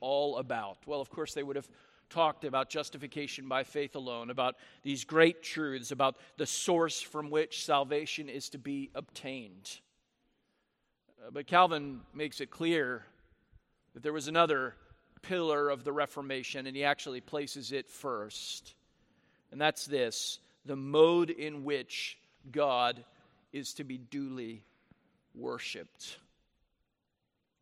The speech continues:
Now, that has direct bearing on the text in front of us, because this text, this text in First Kings twelve,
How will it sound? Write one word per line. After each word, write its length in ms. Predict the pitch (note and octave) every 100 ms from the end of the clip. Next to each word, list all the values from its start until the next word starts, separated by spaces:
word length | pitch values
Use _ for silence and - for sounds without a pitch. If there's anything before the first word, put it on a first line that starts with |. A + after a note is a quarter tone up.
| _ - - -
Now, 60 |
that 160 | D3 F3
has 220 | F#3+ D#3
direct 680 | D3+ D#3 D3 E3+ F#3 - D3
bearing 680 | E3+ E3 D#3+ C#3+ B2 A#2 A#2 -
on 240 | C#3+ C#3
the 80 | C#3
text 440 | - D#3 - -
in 100 | C#3
front 280 | A2+ B2+ A2+
of 120 | F#2+
us, 320 | F2+ - - -
because 380 | B2+ - C#3 A#2+
this 240 | D#3+ -
text, 580 | - D#3 C3+ B2+ - -
this 200 | C#3+ -
text 500 | - D3+ D3+ - -
in 200 | C#3 B2+ - - _
First 360 | - E3 - -
Kings 360 | E3 D3 C3+
twelve, 600 | - D#3 D3 C3+ B2 -